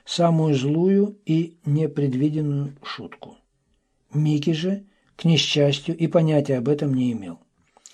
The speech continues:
Бревно благополучно пронесло их по стремнинам, страшней которых он в жизни не видывал. А потому теперь оно представлялось ему первоклассным челноком – правда, зачем-то закруглённым сверху, что было крайне неудобно.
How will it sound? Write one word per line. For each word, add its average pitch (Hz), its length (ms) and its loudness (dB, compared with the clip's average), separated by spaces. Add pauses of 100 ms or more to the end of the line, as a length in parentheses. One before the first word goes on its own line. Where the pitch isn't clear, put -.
(400)
Бревно 185 360 8
благополучно 180 720 4
пронесло 160 500 -2
их 160 180 -2
по 160 100 0
стремнинам, 147 640 -2 (100)
страшней 151 500 -2
которых 170 520 0
он 156 160 0
в 135 40 0
жизни 139 320 2
не 143 160 4
видывал. 113 500 -4 (460)
А 151 140 0
потому 190 380 6
теперь 196 320 4
оно 180 160 2
представлялось 170 720 -2
ему 160 160 -2
первоклассным 147 680 2
челноком – 139 680 -4 (500)
правда, 160 260 2
зачем-то 170 440 2
закруглённым 147 640 4
сверху, 147 600 -4 (140)
что - 200 -4
было 143 220 2
крайне 147 380 0
неудобно. 117 680 -2